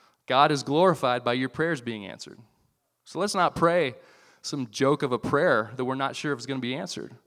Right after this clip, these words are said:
Let's pray a prayer that we know is gonna be answered because God gets glory in that. God's, God is glorified through your life through answered prayer.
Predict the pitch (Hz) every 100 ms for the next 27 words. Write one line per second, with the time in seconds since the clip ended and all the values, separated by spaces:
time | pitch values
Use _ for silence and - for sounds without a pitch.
0 | _ _ _ _ _ _ _ 156 - -
1 | 147 143 143 139 131 143 127 127 131 180
2 | 160 123 131 117 120 135 160 120 110 -
3 | 131 117 131 160 139 135 - 131 170 123
4 | 101 98 - 151 135 131 - _ _ _
5 | 139 180 143 117 123 165 147 139 120 -
6 | 143 135 135 123 127 110 - 123 - 110
7 | - - - 104 110